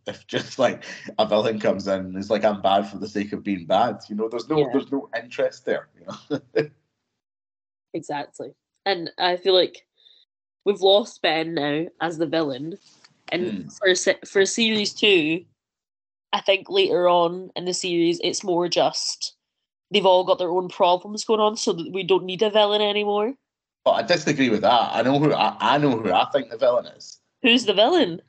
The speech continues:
Speaker 1: That, that fucking mum, like, uh, Darcy's
Speaker 2: Oh, yeah.
Speaker 1: mum.
Speaker 2: Obviously.
Speaker 1: Oh my God.
Speaker 2: Obviously, but no, I mean, like,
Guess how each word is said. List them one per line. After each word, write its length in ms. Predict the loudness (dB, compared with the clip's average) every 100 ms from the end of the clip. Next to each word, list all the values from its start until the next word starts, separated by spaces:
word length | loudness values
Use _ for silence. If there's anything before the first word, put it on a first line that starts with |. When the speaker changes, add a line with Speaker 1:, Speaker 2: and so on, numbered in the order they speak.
| _ _
Speaker 1:
That, 240 | 0 0 0
that 200 | 0 0
fucking 460 | -4 -4 -2 -2 0
mum, 440 | 2 2 2 0
like, 440 | 2 2 -2 -12 -12
uh, 360 | -2 2 2 0 2
Darcy's 220 | 2 6
Speaker 2:
Oh, 100 | 4
yeah. 220 | 4 0
Speaker 1:
mum. 320 | -2 -4 -6 -12 _
Speaker 2:
Obviously. 680 | 2 4 4 2 0 2 0
Speaker 1:
Oh 140 | 0
my 80 | -4
God. 320 | -2 2 4 4
Speaker 2:
Obviously, 720 | 2 2 -4 -4 -6 -8 -6
but 320 | -2 0 -2 -6
no, 200 | -4 2
I 80 | 2
mean, 160 | 2 2
like, 280 | 2 2